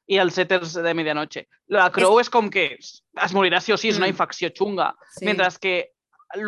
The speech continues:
Speaker 1: que veiem a Mistborn no és així.
Speaker 2: És
Speaker 1: És
Speaker 2: que jo
Speaker 1: només que sí,
Speaker 2: crec
Speaker 1: que és veritat que et
Speaker 2: que
Speaker 1: pot
Speaker 2: els
Speaker 1: matar
Speaker 2: èters,
Speaker 1: perquè
Speaker 2: és que entenc que els èters d'aquest planeta no són,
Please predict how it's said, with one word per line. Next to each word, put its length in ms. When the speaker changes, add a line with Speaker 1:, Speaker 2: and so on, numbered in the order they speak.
Speaker 1:
que 100
veiem 300
a 60
Mistborn 460
no 80
és 60
així. 400
Speaker 2:
És 100
Speaker 1:
És 40
Speaker 2:
que 80
jo 40
Speaker 1:
només 140
que 80
sí, 60
Speaker 2:
crec 120
Speaker 1:
que 60
és 80
veritat 200
que 80
et 80
Speaker 2:
que 80
Speaker 1:
pot 80
Speaker 2:
els 80
Speaker 1:
matar 240
Speaker 2:
èters, 240
Speaker 1:
perquè 580
Speaker 2:
és 100
que 460
entenc 320
que 80
els 120
èters 220
d'aquest 260
planeta 360
no 140
són, 320